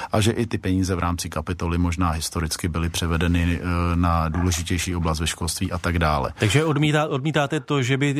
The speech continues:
Speaker 2: eh, ty prostředky, eh, v, v Národní sportovní agentuře byly nějak jaksi
Speaker 1: Kdybyste
Speaker 2: víc vkryty před veřejným zrakem, než teď, eh,
Speaker 1: No.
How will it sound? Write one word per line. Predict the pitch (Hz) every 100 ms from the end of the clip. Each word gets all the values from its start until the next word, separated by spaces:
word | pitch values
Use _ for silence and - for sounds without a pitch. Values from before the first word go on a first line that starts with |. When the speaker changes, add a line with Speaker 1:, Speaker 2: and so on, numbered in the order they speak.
| 139
Speaker 2:
eh, | 120 117
ty | - 135 113 98
prostředky, | 113 104 - 135 - 139 139 113
eh, | 113 107
v, | 104 104 101 101
v |
Národní | 113 113 131 135
sportovní | 139 131 135
agentuře | 120 113 117 117 131
byly | 104 123 127
nějak | 127 135 127 - - _ -
jaksi | 98 - -
Speaker 1:
Kdybyste | 117 95 117 127
Speaker 2:
víc | 117
vkryty | - 131 113 110 117 113
před | - 117 98
veřejným | 113 117 117 113
zrakem, | 117 110 123 123 113
než | 117 87
teď, | 120 - 117
eh, | 107
Speaker 1:
No. | 107 107